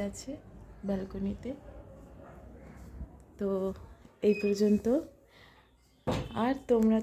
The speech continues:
তো এই যে ছোট এইটা দিয়ে ভিডিও করি, কিন্তু এইভাবে একা হাত দিয়ে ধরে ধরে দেখানো তো ভালোভাবে দেখাতে পারবো, তাই তো চলো, ভগবানের সামনে দিয়ে তোমাদেরকে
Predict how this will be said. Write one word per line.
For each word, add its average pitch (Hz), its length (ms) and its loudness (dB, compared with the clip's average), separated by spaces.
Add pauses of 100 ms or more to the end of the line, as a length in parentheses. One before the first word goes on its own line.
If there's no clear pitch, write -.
তো 233 80 0 (1200)
এই 247 140 10
যে 262 60 10 (160)
ছোট 233 160 4 (140)
এইটা 226 240 6
দিয়ে 247 120 6 (120)
ভিডিও 226 240 6 (160)
করি, 226 240 6 (380)
কিন্তু 220 220 -2 (140)
এইভাবে 233 320 2 (180)
একা 214 200 -8 (100)
হাত 214 180 -4 (120)
দিয়ে 226 160 -6 (120)
ধরে 214 280 0
ধরে 226 160 -4 (140)
দেখানো 220 360 -4 (600)
তো - 60 -6 (180)
ভালোভাবে 226 480 2 (100)
দেখাতে 240 420 -8
পারবো, 294 300 -4 (460)
তাই 196 160 -6 (600)
তো 220 80 -6
চলো, 220 340 -2
ভগবানের 214 600 0
সামনে 208 440 -6
দিয়ে 226 300 -2 (460)
তোমাদেরকে 196 800 -8